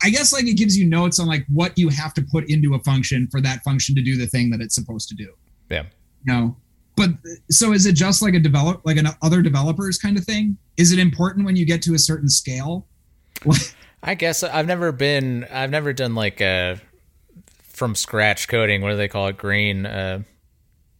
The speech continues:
Speaker 2: what do they fucking call it?
Speaker 1: From a blank screen?
Speaker 2: Yeah.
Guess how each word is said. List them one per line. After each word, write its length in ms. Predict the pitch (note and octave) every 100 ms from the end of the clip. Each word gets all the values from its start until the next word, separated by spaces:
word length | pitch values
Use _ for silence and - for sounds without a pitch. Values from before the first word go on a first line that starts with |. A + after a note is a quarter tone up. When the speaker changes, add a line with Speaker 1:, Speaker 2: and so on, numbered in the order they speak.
| _ _ _ _ _ _ _ _ _ _ _ _ _ _ _ _
Speaker 2:
what 100 | -
do 20 | D3+
they 80 |
fucking 280 | D3 E3 C3+
call 220 | C3 D3
it? 80 | G2 - _ _ _ _ _
Speaker 1:
From 120 | D3+
a 20 | C#3+
blank 220 | C3+ C3+
screen? 360 | - D3 G3 -
Speaker 2:
Yeah. 340 | B2 G#2+ F2+